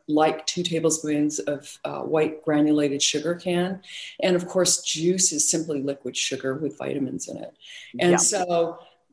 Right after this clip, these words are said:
Speaker 1: um, you know, it's, it, so you're, you're preventing the brain from getting the message you've had enough to eat because those foods drop your blood sugar so quickly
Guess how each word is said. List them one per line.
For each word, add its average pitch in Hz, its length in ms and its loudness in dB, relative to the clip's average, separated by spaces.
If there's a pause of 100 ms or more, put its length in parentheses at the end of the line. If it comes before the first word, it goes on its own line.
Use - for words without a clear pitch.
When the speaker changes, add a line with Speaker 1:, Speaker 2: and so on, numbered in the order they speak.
(240)
Speaker 1:
um, 151 640 0
you 190 140 4
know, 151 400 4
it's, - 460 0
it, 160 320 -6
so - 220 4
you're, 151 540 2
you're 160 220 -2
preventing 214 880 2
the 165 200 2
brain 180 500 2
from 156 140 -8
getting 180 280 2
the 175 60 2
message 156 400 -2
you've 151 100 -12
had 156 220 -4
enough 147 240 0
to - 180 -4
eat 262 220 2
because 170 300 -2
those 226 220 4
foods 180 320 0
drop 151 360 0
your 139 80 -6
blood 233 360 2
sugar 151 360 -2
so 143 200 0
quickly 147 680 -6